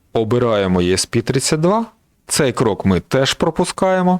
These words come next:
Перед тим, як продовжити щось робити, заходите на вкладочку Secrets і дивитесь, наскільки правильно ви написали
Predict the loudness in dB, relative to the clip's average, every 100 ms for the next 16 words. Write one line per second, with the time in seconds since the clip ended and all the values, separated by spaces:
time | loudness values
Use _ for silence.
0 | -2 -4 -2 0 0 0 -2 0 0 0
1 | 0 -2 -2 0 0 0 -2 -4 -2 -2
2 | -2 -2 0 0 0 0 -2 -2 -2 -2
3 | -4 -4 -2 -2 0 -2 -4 -4 -4 0
4 | 0 0 0 -4 -4 -4 -4 -2 -4 -2
5 | -4 0 0 0 0 0 -2 -2 -4 -2
6 | 0 -2